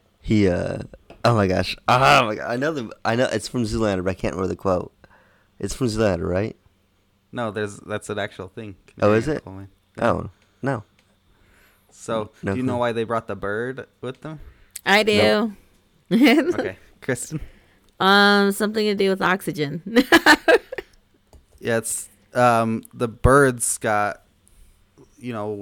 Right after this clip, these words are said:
Speaker 2: less ability to breathe and stuff like that. So if the bird is having a hard time, that means they're gonna have a hard time.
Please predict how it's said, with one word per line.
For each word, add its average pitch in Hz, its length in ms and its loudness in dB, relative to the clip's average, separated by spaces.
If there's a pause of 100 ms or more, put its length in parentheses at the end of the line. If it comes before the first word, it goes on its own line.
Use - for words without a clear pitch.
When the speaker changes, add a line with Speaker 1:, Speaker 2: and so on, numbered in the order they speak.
Speaker 2:
less - 540 -8
ability 98 460 -8
to 101 100 -8
breathe 95 380 -14
and 101 120 -14
stuff - 240 -16
like 98 120 -20
that. 92 180 -14
So - 100 -12
if - 460 -20
the 107 100 -10
bird 120 260 -2
is 104 120 -6
having 101 260 -6
a 92 100 -12
hard 95 280 -12
time, 95 360 -12 (500)
that 95 140 -12
means 90 220 -16
they're 98 180 -12
gonna 98 220 -12
have 92 220 -16
a 95 80 -16
hard 98 200 -18
time. 95 340 -18